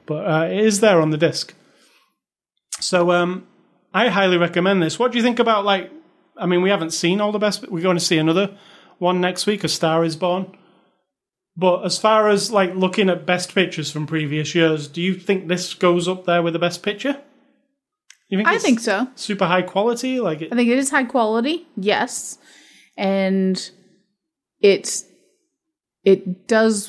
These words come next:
Speaker 2: what it says on the tin to me. It's telling me, like I said, a slice of the life, and it's well done, well made, well performed.
Speaker 1: And it might not be fact, might not be hundred percent accurate, but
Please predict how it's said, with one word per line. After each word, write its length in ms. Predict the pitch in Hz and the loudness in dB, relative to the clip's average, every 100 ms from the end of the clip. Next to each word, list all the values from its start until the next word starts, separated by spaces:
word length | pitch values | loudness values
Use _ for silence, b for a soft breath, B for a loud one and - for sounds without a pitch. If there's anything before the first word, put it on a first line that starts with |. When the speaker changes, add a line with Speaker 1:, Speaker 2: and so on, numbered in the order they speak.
| - | -2
Speaker 2:
what 160 | 214 | 2
it 120 | 202 185 | 2 2
says 260 | 214 208 | 2 2
on 140 | 202 196 | 2 0
the 100 | 190 | -2
tin 440 | - 233 147 160 - - | 0 0 0 -2 -10 -6
to 100 | 190 | -2
me. 340 | 175 160 175 - | -2 -2 -6 -10
It's 300 | - 180 - | -6 -6 -6
telling 560 | - - 208 220 214 208 | -10 -2 2 2 2 2
me, 400 | 190 175 175 202 _ - | 0 -2 -4 -8 _ -2
like 200 | 180 190 | 0 0
I 40 | |
said, 220 | 190 196 | 2 2
a 60 | 175 | 0
slice 420 | - 185 180 180 | -2 2 2 2
of 140 | 208 208 | -2 0
the 100 | 208 | 0
life, 360 | 185 185 - - B B B - | 2 0 -4 -16 B B B -2
and 80 | 196 | 0
it's 160 | 180 | 0
well 640 | 196 185 190 202 214 233 240 | -2 -4 0 0 2 0 0
done, 400 | 214 202 202 190 | 0 0 -2 0
well 240 | 208 220 | 0 0
made, 360 | 220 196 196 185 | 0 0 -2 -2
well 260 | 190 190 | 0 0
performed. 840 | 202 226 - 202 190 196 196 - - _ _ _ - | -2 -6 -4 -2 0 -2 -4 -6 -16 _ _ _ -6
Speaker 1:
And 140 | 165 | -2
it 100 | 170 | 0
might 240 | 180 185 214 | 0 0 0
not 140 | 202 | 0
be 100 | 214 | 0
fact, 420 | 214 202 196 - | 0 -2 -2 -4
might 200 | 196 208 | 0 0
not 120 | 214 | 2
be 60 | 214 | 2
hundred 180 | 214 190 | 0 0
percent 260 | 190 202 | 0 -2
accurate, 600 | 196 190 190 185 185 185 | -2 -4 -2 0 0 0
but 240 | 170 160 | -4 -8